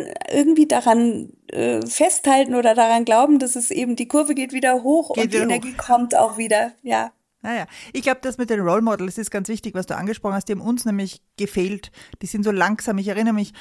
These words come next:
Speaker 1: Voll.
Speaker 2: wie das bei mir angefangen hat, gab's dann in Amerika so die ersten, die aus der Deckung gegangen sind für Role Models. Ich hab, so wie du auch, eine einzige Tochter, die auch schon ausgezogen ist. Fand ich auch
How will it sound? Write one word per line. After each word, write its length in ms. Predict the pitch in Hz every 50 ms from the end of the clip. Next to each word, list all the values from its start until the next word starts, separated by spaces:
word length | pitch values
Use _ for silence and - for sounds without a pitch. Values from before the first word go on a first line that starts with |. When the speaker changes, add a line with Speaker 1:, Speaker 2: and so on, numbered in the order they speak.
| - -
Speaker 1:
Voll. 140 | 226 214 214
Speaker 2:
wie 80 | 208 208
das 160 | 208 214 -
bei 80 | 220
mir 240 | 208 202 220 226 143
angefangen 360 | 123 185 208 208 202 208 202
hat, 40 | 196
gab's 160 | - 185 185
dann 160 | - 208 202 196
in 80 | 196
Amerika 480 | 185 180 175 175 196 214 220 208 220 196
so 80 | 196
die 140 | 196 196 175
ersten, 340 | 123 156 185 190 - - 202
die 100 | - 190
aus 100 | 175 185
der 100 | - 190
Deckung 320 | 170 180 190 - 226 220
gegangen 420 | 202 202 185 - 165 170 175 180 185
sind 240 | - - 196 185 -
für 120 | - 196
Role 200 | 180 175 180 202
Models. 360 | 202 202 196 196 196 190 -
Ich 120 | 196 190 214
hab, 160 | 196 - -
so 140 | - 208 196
wie 80 | 202
du 100 | 214 214
auch, 220 | - - 196 202 -
eine 260 | - - 180 190 196
einzige 420 | - - 185 196 - 208 185 190
Tochter, 300 | - 214 233 226 - -
die 140 | 190 180 165
auch 100 | 170 202
schon 160 | - - 208
ausgezogen 600 | - 160 196 220 - - 220 - - 214 208 202 208
ist. 140 | 214 214
Fand 180 | - 190 170 175
ich 100 | - -
auch 180 | - 185 196